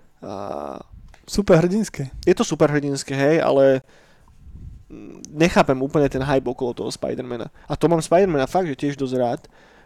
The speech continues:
Speaker 1: Aj ma to bavilo tých prvých, ja neviem, desať pätnásť hodín,
Speaker 2: Mhm.
Speaker 1: ale potom som sa tak celkom rýchle vypálil z tej hry.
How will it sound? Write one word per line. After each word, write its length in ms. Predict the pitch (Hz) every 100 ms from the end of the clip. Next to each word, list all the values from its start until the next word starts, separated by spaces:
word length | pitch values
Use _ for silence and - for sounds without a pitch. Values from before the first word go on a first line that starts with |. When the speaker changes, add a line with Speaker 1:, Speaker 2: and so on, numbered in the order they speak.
| _
Speaker 1:
Aj 120 | - 139
ma 140 | 143
to 120 | 139
bavilo 360 | 143 160 208 170
tých 200 | - - - _
prvých, 320 | 147 147 147
ja 80 | 135
neviem, 160 | 131
desať 240 | 127 139 -
pätnásť 360 | 139 - 156
hodín, 380 | 143 156 196 214
Speaker 2:
Mhm. 140 | - 143
Speaker 1:
ale 160 | 139
potom 220 | - 147 151
som 140 | 151
sa 120 | 151
tak 160 | 143 143
celkom 340 | - 147 156
rýchle 300 | 135 143 - 135
vypálil 420 | 131 131 131 123
z 100 | -
tej 120 | -
hry. 160 | 127